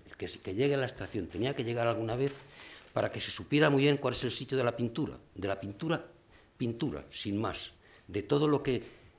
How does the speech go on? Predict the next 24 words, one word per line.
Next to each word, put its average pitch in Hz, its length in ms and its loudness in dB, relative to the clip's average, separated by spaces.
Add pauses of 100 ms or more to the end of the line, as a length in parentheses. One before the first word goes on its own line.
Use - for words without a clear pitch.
el, 101 480 -2
el 98 140 0
hombre, 135 440 4 (220)
con, 95 380 0
manejando 98 480 0
la 123 160 0
pintura, 120 480 -2 (320)
puede 120 140 2
llegar 101 260 0
a 95 40 -6
expresar - 540 -8 (1200)
con, 101 500 0 (300)
eh, 104 400 0
con 107 180 0
el 104 100 0
apoyo 135 680 4 (1400)
del 107 300 0
tema 165 420 4
o 120 80 0
sin 101 240 -2
el 98 80 -2
apoyo 104 320 0
del 82 160 -4
tema. 69 300 -10